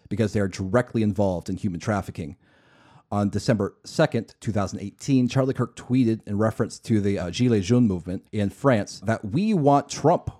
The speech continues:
was being chanted in the streets of Paris. So this is a false claim that originated with a QAnon Twitter account named Frozen Fran. So Charlie Kirk is not a QAnon follower, but he has repeatedly laundered QAnon conspiracy theories for a more popular audience.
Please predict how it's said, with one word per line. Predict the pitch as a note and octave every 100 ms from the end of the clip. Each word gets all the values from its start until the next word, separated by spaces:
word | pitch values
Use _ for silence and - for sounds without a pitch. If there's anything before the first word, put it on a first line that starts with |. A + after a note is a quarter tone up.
| -
was | G#2+
being | - B2 B2
chanted | - D3+ D#3 D#3+ D#3+
in | B2
the | A#2+
streets | A#2 - C#3 D#3 -
of | B2 -
Paris. | C#3+ D3 F#2+ - - - -
So | - G2+
this | G2 D3 D3
is |
a | C3+
false | - D3 B2+
claim | - A#2+
that | A2+
originated | G#2 A#2+ A#2 A#2 A2
with | G2+ G2+
a |
QAnon | - - B2 A2+ A2
Twitter | - C#3+ C3
account | A2+ - G#2+ G2
named | G2+ G2 - _
Frozen | G#2+ A#2 A#2 A2+
Fran. | G2+ - F#2+ G2 E2+ D2 - _
So | - D3
Charlie | - - G#3+ A3
Kirk | E3+ -
is | A2+
not | A2+ A#2+ C#3+ -
a |
QAnon | A2+ C3 A#2 G#2
follower, | G#2 F#2+ F#2+
but | G#2+
he | B2
has | A2+ D3 C3+
repeatedly | B2+ A2+ - - D#3 G3 D#3+ C3 B2+
laundered | G2 G2+ A2+ C3 A#2+ G2 -
QAnon | - C3 A#2 A2
conspiracy | A2 - C#3+ C#3+ G#2
theories | - F#2 F2 -
for | A#2+
a | A2
more | G#2+ G2+
popular | A2+ G2+ G#2 G2
audience. | A#2 A#2+ E2+ C2+ -